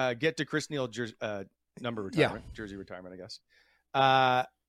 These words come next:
Speaker 1: a couple of things. And one, I just want to say this now before I forget. I don't care what anybody else in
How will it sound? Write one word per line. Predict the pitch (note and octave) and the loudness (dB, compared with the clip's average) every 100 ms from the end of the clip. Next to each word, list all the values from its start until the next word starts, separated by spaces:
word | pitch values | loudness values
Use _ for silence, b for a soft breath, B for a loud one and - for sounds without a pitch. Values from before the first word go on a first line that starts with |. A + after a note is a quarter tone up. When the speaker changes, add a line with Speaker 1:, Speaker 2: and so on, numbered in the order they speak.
| _ _ _ - | _ _ _ -6
Speaker 1:
a | |
couple | C#3 F#3 F#3 | 4 4 6
of | D3 | 2
things. | A#2+ C3 | 0 4
And | |
one, | E3+ E3+ | 6 6
I | |
just | D3+ D#3 | 4 2
want | D#3 | 0
to | B2+ | 0
say | C#3+ B2+ | 0 0
this | A#2+ B2+ | 0 0
now | A#2+ | 0
before | A2+ G#2 A2+ | 0 -2 -4
I | G2+ | -2
forget. | G#2+ G2 F#2 _ _ _ _ _ _ - | -4 -4 -6 _ _ _ _ _ _ 0
I | E3 A3 | 2 4
don't | A#3+ C4+ - - | 2 2 -2 -12
care | - D#3+ E3+ D3 | -2 4 4 4
what | C3+ | 2
anybody | C3+ E3 D#3 E3 C#3+ | -2 -2 -2 0 0
else | B2+ B2 | -2 -4
in | B2 | -10